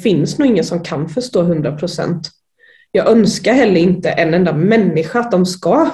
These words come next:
förstå det, för att det är helt fruktansvärt. Men att bara bli, bli bekräftad egentligen. Eller att någon säger bara, "Jag lyssnar. Jag kommer aldrig förstå exakt vad det är du går igenom, men jag lyssnar på dig och jag finns där för dig.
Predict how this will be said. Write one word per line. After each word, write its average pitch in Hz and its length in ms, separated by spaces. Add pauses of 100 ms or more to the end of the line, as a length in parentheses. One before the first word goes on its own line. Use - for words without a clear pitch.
förstå - 380
det, 170 160
för - 100
att 180 120
det 180 60
är 202 40
helt 185 240
fruktansvärt. 185 800 (880)
Men 208 160
att 214 160
bara 247 320
bli, 226 220
bli 240 260
bekräftad 175 680
egentligen. 226 600 (560)
Eller 214 240
att 220 140
någon 208 160
säger 196 360
bara, 226 260
"Jag 208 160
lyssnar. 233 720 (1700)
Jag 208 140
kommer 233 200
aldrig 220 300
förstå 185 420
exakt 180 340
vad 185 100
det 170 40
är 170 80
du 170 60
går 175 140
igenom, 175 360
men 214 100
jag 208 100
lyssnar 214 580
på 180 260
dig 202 280
och 190 160
jag 190 160
finns 220 360
där 175 100
för 170 300
dig. 196 380